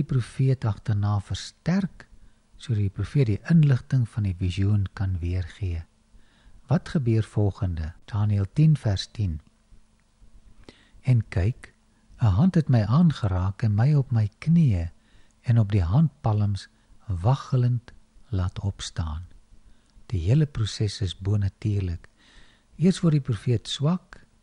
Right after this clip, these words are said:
en daarna rig die Here hom weer op. Dieselfde gedagte kom in vers agtien en negentien voor.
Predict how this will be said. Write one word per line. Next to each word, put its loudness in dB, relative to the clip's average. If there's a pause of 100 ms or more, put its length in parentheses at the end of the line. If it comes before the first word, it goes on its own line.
(140)
en -4
daarna 2
rig -2
die 0
Here 0
hom 0
weer -2
op. -6 (720)
Dieselfde 0
gedagte -4
kom -4
in -2
vers -6
agtien -4
en -2
negentien -4
voor. -8